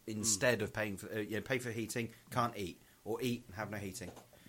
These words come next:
Speaker 1: Yeah.
Speaker 2: Whereas, where someone else is making, you know, a billion pounds in, in additional profit.
Speaker 1: Maybe let's take a vote on this. Um,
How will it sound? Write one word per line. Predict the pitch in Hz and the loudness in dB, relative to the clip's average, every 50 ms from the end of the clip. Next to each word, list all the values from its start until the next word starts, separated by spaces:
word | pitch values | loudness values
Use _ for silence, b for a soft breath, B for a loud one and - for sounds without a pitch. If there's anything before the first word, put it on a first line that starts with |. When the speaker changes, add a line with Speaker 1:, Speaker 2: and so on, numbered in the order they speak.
| B B B B B | B B B B B
Speaker 1:
Yeah. | - 135 160 | 8 10 10
Speaker 2:
Whereas, | 175 123 113 104 104 | 12 12 10 8 6
where | 120 113 | 4 2
someone | 104 - - 120 113 110 | 4 4 4 4 4 2
else | 110 104 - 104 | 0 0 -2 -2
is | 101 | 0
making, | 110 107 104 98 - - 104 98 101 101 101 - | 0 0 0 0 0 0 0 2 0 -2 -4 -4
you | 104 107 95 | -4 -2 -2
know, | 95 92 95 95 - - - 78 78 85 | 0 0 -2 -4 -6 -8 -8 -8 -8 -6
a | |
billion | 95 98 120 117 107 107 101 101 98 | -4 -2 -2 0 0 0 0 0 -2
pounds | 95 104 104 107 104 98 98 | -2 -2 -2 -2 -2 -2 -2
in, | 107 101 95 98 - - | -2 -2 -2 -4 -6 -6
in | - 104 101 101 104 | -6 -6 -4 -4 -4
additional | 92 98 104 98 - 107 98 | -4 -4 -4 -4 -6 -6 -6
profit. | - 107 90 - - 92 - - - - B B B B B B | -4 -4 -4 -2 -4 -4 -6 -8 -16 -18 B B B B B B
Speaker 1:
Maybe | 208 226 240 226 | 12 12 12 12
let's | 220 - | 10 8
take | - 208 - | 8 6 6
a | 165 | 6
vote | 131 165 185 196 131 | 8 8 8 8 8
on | 101 110 | 6 8
this. | 104 92 95 95 - - - | 8 6 6 4 4 4 6
Um, | 120 113 110 113 107 92 - | 6 8 6 4 2 -2 -4